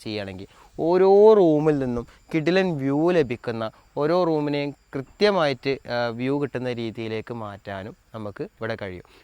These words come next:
എല്ലാ റൂമിൽ നിന്നും ഒരേപോലെ, ആ, ഒരു സൺസ-, സൺസെറ്റിൻ്റെയും അതുപോലെ ആ ഒരു കിടിലൻ സൈറ്റിൻ്റെയൊക്കെ വ്യൂ കിട്ടുന്ന രീതിയിലേക്ക് നമുക്ക് ചേഞ്ച് ചെയ്യാൻ കഴിയും. നമുക്കിപ്പോൾ പണിക്കാർക്കൊക്കെ താമസിക്കാനായിട്ടുള്ള ഒരു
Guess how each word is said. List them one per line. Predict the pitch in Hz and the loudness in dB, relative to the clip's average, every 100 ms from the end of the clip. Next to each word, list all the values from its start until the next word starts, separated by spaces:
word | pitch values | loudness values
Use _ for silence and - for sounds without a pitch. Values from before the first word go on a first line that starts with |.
| _ - | _ -8
എല്ലാ | 131 156 196 220 | -2 2 4 6
റൂമിൽ | 196 160 156 | 4 2 -2
നിന്നും | 151 170 _ - | -2 -6 _ -4
ഒരേപോലെ, | 131 143 196 185 131 113 - _ _ - | 2 2 2 2 0 -2 -6 _ _ -2
ആ, | 127 107 | 0 0
ഒരു | 139 143 - - | 0 0 -2 -4
സൺസ-, | 131 - 131 127 123 147 | -6 -4 -4 -4 -6 -6
സൺസെറ്റിൻ്റെയും | 131 139 113 120 123 127 | -4 -6 -6 -6 -6 -6
അതുപോലെ | 117 107 117 123 - - - 139 | -6 -4 -4 -4 -8 -10 2 6
ആ | 151 151 | 6 6
ഒരു | 147 - - | 2 -2 -6
കിടിലൻ | 139 127 135 139 | -6 -4 -4 -4
സൈറ്റിൻ്റെയൊക്കെ | 120 113 131 127 127 _ 151 127 | -6 -6 -8 -6 -6 _ -10 -8
വ്യൂ | 120 120 123 | -8 -8 -8
കിട്ടുന്ന | 110 113 107 | -10 -10 -10
രീതിയിലേക്ക് | 107 101 104 104 98 160 - _ - | -10 -10 -10 -10 -10 -12 -14 _ -12
നമുക്ക് | 113 131 131 | -8 -8 -8
ചേഞ്ച് | 107 101 | -8 -10
ചെയ്യാൻ | 95 90 | -10 -12
കഴിയും. | 85 - _ _ _ - | -16 -20 _ _ _ -4
നമുക്കിപ്പോൾ | 170 170 180 185 - | -2 0 0 -2 0
പണിക്കാർക്കൊക്കെ | 165 147 151 147 160 156 | -4 0 -2 -2 -2 0
താമസിക്കാനായിട്ടുള്ള | 147 147 147 151 151 151 143 143 151 - | 0 0 -6 -6 -4 -4 -4 -4 -4 -4
ഒരു | 139 | -4